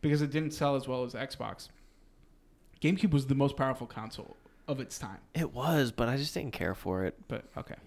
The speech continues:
Speaker 2: I could have done without it.
Speaker 1: Okay, whatever. <laughs>
Speaker 2: That was one of my big regrets in life.
Speaker 1: Getting a GameCube?
Speaker 2: Yeah.
Speaker 1: Oh, what? No, I loved my
Speaker 2: Yeah.
Speaker 1: GameCube. That was awesome.
Speaker 2: Uh, nah.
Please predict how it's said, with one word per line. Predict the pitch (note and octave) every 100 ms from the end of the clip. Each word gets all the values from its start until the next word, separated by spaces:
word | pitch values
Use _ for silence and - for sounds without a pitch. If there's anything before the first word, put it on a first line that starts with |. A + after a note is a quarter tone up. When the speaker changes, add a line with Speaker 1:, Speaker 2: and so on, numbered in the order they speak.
| - -
Speaker 2:
I |
could | D3 D3+
have | A2+
done | A2 G2+
without | G2 F#2+ G2
it. | G2+ -
Speaker 1:
Okay, | - - C3+
whatever. | - A#2 C#3+
<laughs> | - - -
Speaker 2:
That |
was | C#3+ C#3
one | C3+
of | A2+
my | A2
big | G2 G2+ G2
regrets | F2+ F#2 F#2+ F#2+
in | G2
life. | G2+ G2 - - -
Speaker 1:
Getting | C3 B2+ A#2+
a |
GameCube? | A#2+ A2+ - D3 D#3+
Speaker 2:
Yeah. | F#2+ G2 G2 G#2 - -
Speaker 1:
Oh, | E3 F3 D3+
what? | D#3+ F#4+ G#4 C#3
No, | G3 B3+
I | E3
loved | G#3+ D3 E3
my | B2
Speaker 2:
Yeah. | G#2+ G2+ A2
Speaker 1:
GameCube. | A2 C#3+ - -
That | C#3+
was | E3
awesome. | - - - - - - - - - -
Speaker 2:
Uh, | G#2+ G#2+ A2+
nah. | G2 F#2+ F#2 F#2 F#2